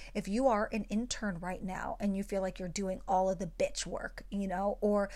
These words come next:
just kind of mundane, like, "Oh, I'm doing this. Oh, I'm doing this." As, even if you're kind of, like, in it, you're, like, counting down the days to be done, totally get that, absolutely.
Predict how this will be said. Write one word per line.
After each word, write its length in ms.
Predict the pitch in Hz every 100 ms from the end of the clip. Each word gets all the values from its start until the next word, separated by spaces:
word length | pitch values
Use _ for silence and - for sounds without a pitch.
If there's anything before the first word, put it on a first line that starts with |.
| - -
just 180 | 226 -
kind 160 | 220
of 60 | 202
mundane, 380 | 196 208 214 202
like, 200 | 208 214
"Oh, 200 | 220 190
I'm 100 | 185
doing 220 | 190 196
this. 220 | 208 180 -
Oh, 140 | 214
I'm 100 | 202
doing 240 | 202 196
this." 320 | 190 196 - - - - - - - -
As, 220 | 262 226 240
even 300 | 254 302 330 -
if 200 | 233 226
you're 100 | 208
kind 200 | 240 208
of, 100 | 185
like, 180 | 190 -
in 160 | 233
it, 160 | 220 -
you're, 120 | 190
like, 180 | 190 -
counting 380 | - 220 233 220
down 220 | 214 208
the 60 |
days 380 | 202 208 202 196
to 100 | -
be 140 | 185 208
done, 300 | 202 196 240
totally 380 | - 262 311 285
get 220 | 190 185
that, 120 | 196
absolutely. 680 | 196 214 - 196 202 170 -